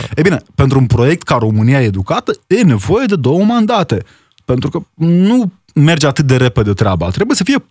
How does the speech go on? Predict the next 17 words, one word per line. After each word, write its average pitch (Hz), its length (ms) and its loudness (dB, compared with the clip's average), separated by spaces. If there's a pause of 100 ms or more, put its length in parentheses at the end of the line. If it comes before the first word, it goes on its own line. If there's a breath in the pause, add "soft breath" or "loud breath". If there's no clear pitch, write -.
pas 165 260 0
cu 127 140 -2
pas, 113 380 -2
uh, 98 260 -8
analizată 120 760 0
situația 113 500 0
în 98 80 0
care 104 220 0
ne 92 80 0
aflăm 190 360 -2 (340 loud breath)
pentru 269 340 0
a 254 340 2
nu 226 200 2
strica 208 360 -2
lucrurile 180 640 0
în 160 240 2
borcane. 135 480 -2